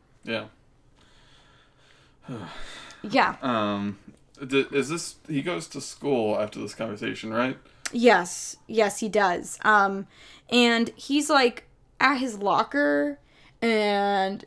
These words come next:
Speaker 2: sh-, and Jimmy just makes this, like, boneheaded fucking comment. And
Speaker 1: Yeah.
Speaker 2: it's like, the thing about Jimmy and Sean's dynamic is we saw it very briefly, very early in the season, where it's like, it's hard to tell Jimmy's intentions.
Speaker 1: Yeah.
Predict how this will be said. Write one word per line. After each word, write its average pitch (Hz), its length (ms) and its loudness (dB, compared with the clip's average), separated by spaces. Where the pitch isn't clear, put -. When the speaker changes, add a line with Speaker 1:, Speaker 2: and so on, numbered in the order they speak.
Speaker 2:
sh-, - 240 -6
and 254 260 -2
Jimmy 453 320 2
just 294 200 0
makes 220 320 2
this, 208 240 -2
like, 180 400 0
boneheaded 247 640 4
fucking 208 340 -2
comment. 208 440 -4
And 277 100 2
Speaker 1:
Yeah. 330 100 4
Speaker 2:
it's - 120 -2
like, 359 180 4
the 302 100 0
thing 359 240 0
about 403 220 4
Jimmy 247 320 2
and 226 120 0
Sean's 202 380 0
dynamic 185 600 -4
is 196 160 -4
we 240 100 0
saw 294 300 4
it 285 100 -2
very 220 220 2
briefly, 208 500 -2
very 190 320 -4
early 220 340 2
in 202 120 -2
the 202 80 -4
season, 202 500 -6
where 202 200 0
it's - 200 -8
like, 202 300 -2
it's - 200 -4
hard 277 260 2
to 302 80 0
tell 220 300 2
Jimmy's 208 440 -6
intentions. 285 960 -4
Speaker 1:
Yeah. 220 240 -2